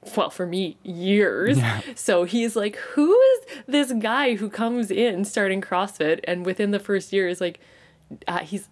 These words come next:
Speaker 1: and at that point, we'd been training for, like, three years. He's like, he's like, you know, snatching the same as me and doing muscle ups. So, yeah, he was,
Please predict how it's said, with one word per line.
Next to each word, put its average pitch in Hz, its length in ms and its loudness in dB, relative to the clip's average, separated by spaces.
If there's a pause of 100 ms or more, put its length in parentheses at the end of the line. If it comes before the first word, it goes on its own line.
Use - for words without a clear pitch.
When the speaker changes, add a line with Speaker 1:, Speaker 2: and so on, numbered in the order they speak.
Speaker 1:
and 165 180 -6
at 156 120 -4
that 190 160 -2
point, 196 160 -4
we'd 165 140 -2
been 151 120 -4
training 175 260 -4
for, - 120 -8
like, 160 120 -6
three - 300 -8
years. 170 260 -6
He's 185 120 -12
like, - 180 -12
he's 262 220 -12
like, 165 180 -6 (460)
you 269 80 -2
know, 208 260 0 (160)
snatching 220 640 0
the 220 120 2
same 220 220 0
as 214 120 0
me 220 160 2
and 208 120 2
doing 190 360 0
muscle 214 340 2
ups. 214 300 2
So, 165 200 2
yeah, 156 340 2 (100)
he - 180 -4
was, 202 260 -2